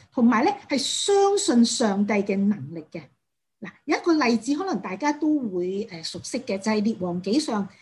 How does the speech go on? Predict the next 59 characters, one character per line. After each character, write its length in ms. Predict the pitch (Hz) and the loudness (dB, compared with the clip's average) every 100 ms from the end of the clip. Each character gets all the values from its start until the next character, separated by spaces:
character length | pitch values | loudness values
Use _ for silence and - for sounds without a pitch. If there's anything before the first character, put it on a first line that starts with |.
| _ | _
第 140 | - 202 | 0 0
十 100 | 226 - | 0 -6
七 200 | - 320 - | -8 -8 -4
章 280 | - 285 277 | 0 2 2
咧， 140 | 285 285 - _ | -2 -2 -14 _
記 160 | - 254 | 2 2
載 240 | 240 220 | 4 2
到 320 | 220 214 208 208 _ | 2 2 2 -2 _
以 220 | 202 277 | 4 6
利 180 | 294 233 | 6 4
亞 240 | 247 247 247 | 4 2 0
同 140 | 165 | -4
一 120 | 220 | -4
個 160 | 269 - - _ _ | -4 -6 -10 _ _
寡 260 | 196 - 190 | -8 -2 -2
婦 240 | - 190 | -2 -4
嘅 140 | 180 170 | -4 -6
故 120 | 175 160 | -6 -10
事。 240 | - 139 135 - _ _ _ - | -8 -10 -14 -18 _ _ _ -10
有 160 | 233 294 | -2 -2
一 80 | 370 - | -2 -6
次 220 | - 277 | -4 0
呢， 140 | 262 269 262 214 | 2 2 2 0
以 80 | 262 | 0
利 140 | 233 | 0
亞 140 | 214 | 0
肚 180 | 214 180 | -4 -4
餓 240 | 180 196 175 | -2 -2 -2
啦， 200 | 185 - - | -4 -8 -6
噉 160 | 247 330 | -2 2
佢 100 | 277 | 2
呢 120 | 269 | 2
就 200 | 233 190 | 0 -2
想 300 | 180 185 233 | -2 -2 -2
呢 80 | 294 | -2
個 80 | 247 | -4
寡 280 | - 180 226 | -4 -2 -4
婦 240 | 233 208 | -2 -2
呢， 60 | 233 | -2
誒， 100 | 220 - - - 165 - _ _ | -4 -10 -20 -20 -20 -20 _ _
為 180 | - 214 | -2 0
佢 120 | 214 | 0
呢 140 | 262 254 | 0 -2
做 160 | - 175 180 _ - | -2 -4 -4 _ -6
餅 400 | 175 139 208 254 | -6 -4 -2 -2
畀 120 | 202 | -2
佢 120 | 185 | -4
食。 160 | - 165 _ | -6 -10 _
但 140 | 285 | 0
係 260 | 285 302 285 | 2 2 0
大 140 | 247 | -4
家 120 | 262 392 | -6 -2
都 120 | 370 | -2
記 180 | 311 240 | 2 0
得， 160 | 277 - | 0 -2
當 160 | 440 480 | -2 -2
時 160 | - 214 | -2 2
呢， 120 | 277 349 | 4 4
呢 180 | 359 | 2